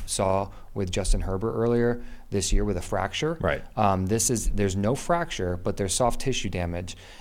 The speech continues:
Speaker 1: And not to get into too much detail, but to break down Jalen Hurts,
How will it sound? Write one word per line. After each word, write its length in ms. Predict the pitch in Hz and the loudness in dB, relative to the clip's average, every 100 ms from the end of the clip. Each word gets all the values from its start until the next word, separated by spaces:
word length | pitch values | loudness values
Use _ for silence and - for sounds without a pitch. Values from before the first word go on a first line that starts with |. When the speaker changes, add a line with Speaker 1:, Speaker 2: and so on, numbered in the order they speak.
| - | -8
Speaker 1:
And 400 | 107 107 101 95 - - - - - - - | 0 2 2 0 -4 -6 -8 -8 -10 -12 -6
not 360 | 127 147 156 - | -2 2 2 2
to 80 | |
get 140 | 120 104 | 2 2
into 180 | 92 87 | 0 -2
too 180 | - | -2
much 260 | 117 92 - | 0 -2 -2
detail, 340 | 151 147 104 95 | 0 0 0 0
but 160 | 95 - | 0 -2
to 60 | |
break 300 | 95 135 135 | 2 2 2
down 240 | 127 104 98 | 2 2 2
Jalen 340 | 101 92 87 | 0 0 -2
Hurts, 380 | 104 123 - | 0 0 0